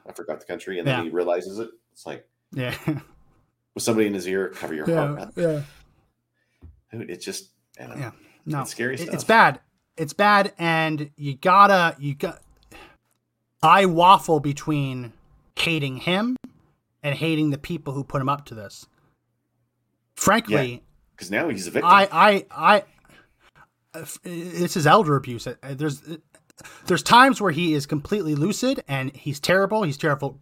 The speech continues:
Speaker 2: f-, terrible for the country, and he knows what he's doing, and he's deliberately trying to destroy this country. But there's also the people, the enablers, his wife,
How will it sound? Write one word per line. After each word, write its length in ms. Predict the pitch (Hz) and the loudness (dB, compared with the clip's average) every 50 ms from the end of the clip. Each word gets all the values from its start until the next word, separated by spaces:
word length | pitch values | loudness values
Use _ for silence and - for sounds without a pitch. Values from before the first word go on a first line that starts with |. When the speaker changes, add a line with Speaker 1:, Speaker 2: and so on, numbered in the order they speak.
| _ - | _ -20
Speaker 2:
f-, 80 | - _ _ | -20 _ _
terrible 240 | - 160 151 139 131 | -4 -2 -2 -2 -4
for 140 | - - 127 | -6 -10 -8
the 60 | 131 | -4
country, 440 | - 185 294 - - 226 220 214 - - - - - _ | -2 -2 -2 -2 -2 -4 -4 -6 -6 -10 -18 -20 -18 _
and 100 | - 139 139 | -4 0 0
he 80 | 147 | 2
knows 300 | 147 151 165 196 220 175 | 4 4 6 4 4 2
what 100 | 196 208 | 0 -4
he's 120 | 175 143 - | -4 -6 -4
doing, 260 | - 143 139 139 135 | -4 -4 -2 -2 -2
and 60 | 135 131 | -4 -6
he's 120 | 120 - | -8 -6
deliberately 420 | - 143 143 160 165 180 139 135 | -6 -4 -4 -4 -4 -6 -8 -8
trying 420 | 143 - - - 160 160 170 165 135 | -10 -8 -6 -2 -2 0 -2 -2 -4
to 60 | 127 | -8
destroy 360 | 117 120 - - - 135 123 | -10 -14 -12 -10 -8 -8 -8
this 140 | 113 110 - | -8 -10 -8
country. 340 | - 147 139 139 - - - _ _ _ _ _ _ _ _ _ - | -6 -6 -6 -6 -8 -12 -20 _ _ _ _ _ _ _ _ _ -8
But 140 | 151 143 - | -8 -4 0
there's 180 | 151 147 135 | 0 2 4
also 300 | 175 208 247 - - 185 | 4 6 4 4 2 -2
the 100 | 147 143 | -6 -6
people, 420 | 143 - 156 135 - - 123 120 - - 120 113 - | -6 -8 -8 -10 -8 -8 -10 -10 -8 -10 -10 -12 -10
the 140 | 120 123 131 | -10 -10 -8
enablers, 640 | 127 123 135 165 190 196 - 120 107 - - - - - | -6 -4 0 0 0 0 -2 -4 -12 -14 -18 -20 -20 -20
his 180 | - 147 135 - | -18 -18 -8 0
wife, 480 | 120 160 170 170 - - - - - | 2 4 4 4 2 -2 -14 -20 -20